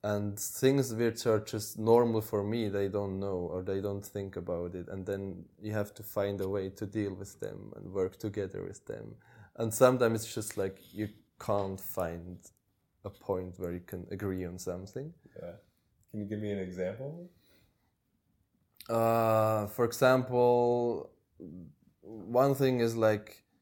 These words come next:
Speaker 1: they have a high, their s-, social or society is, is really, um, structured into, like,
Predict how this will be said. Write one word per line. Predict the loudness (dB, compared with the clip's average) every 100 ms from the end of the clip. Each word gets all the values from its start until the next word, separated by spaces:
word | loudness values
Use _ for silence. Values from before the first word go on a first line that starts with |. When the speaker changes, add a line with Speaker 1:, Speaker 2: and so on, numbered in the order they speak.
| _ _ -4
Speaker 1:
they | 4 4
have | 6 4
a | 2 2
high, | 6 8 8 6 2 -4 -10
their | 0 6 8 8 4
s-, | 0 -8 -8 -10
social | 2 4 4 2 -2 0 0 -4 -6
or | -6
society | -4 -4 4 6 6 6
is, | -4 -6 -8
is | -10 -6
really, | -2 0 0 -2 -2 -4 -4
um, | -6 -6 -8 -10 -12 -10
structured | -10 -10 -12 -4 -2 -2 -8 -12 -6
into, | -4 -4 -6 -6
like, | -4 -6 -8